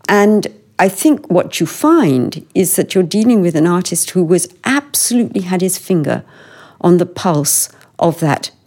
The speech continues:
mythic world and had this amazing ability to be able to conjure it up, often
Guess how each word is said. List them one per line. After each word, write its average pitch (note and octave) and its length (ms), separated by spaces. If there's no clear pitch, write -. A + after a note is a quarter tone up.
mythic - 480
world C3+ 420
and F3 140
had G#3 380
this - 240
amazing F#3+ 1040
ability D3+ 760
to - 100
be E3+ 160
able D#3 160
to D#3 100
conjure D#3 480
it C#3+ 160
up, C#3+ 300
often F3+ 500